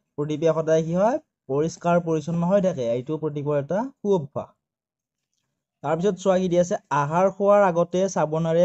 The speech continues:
ভালদৰে হাত ধুই লয়। আৰু প্ৰদীপে কি কৰে? আহাৰ বা খাদ্য খোৱাৰ আগতে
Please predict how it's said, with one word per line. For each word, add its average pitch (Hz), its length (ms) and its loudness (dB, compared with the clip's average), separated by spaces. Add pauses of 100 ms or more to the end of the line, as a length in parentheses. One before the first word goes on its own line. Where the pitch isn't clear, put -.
ভালদৰে 156 480 0
হাত 175 220 0
ধুই 165 120 -2
লয়। 120 180 -4
আৰু 120 280 -6
প্ৰদীপে 151 260 -4
কি 147 120 -10
কৰে? 156 260 2 (460)
আহাৰ 135 400 -2
বা 127 160 -4
খাদ্য 147 420 -2
খোৱাৰ 156 220 0
আগতে 135 340 -2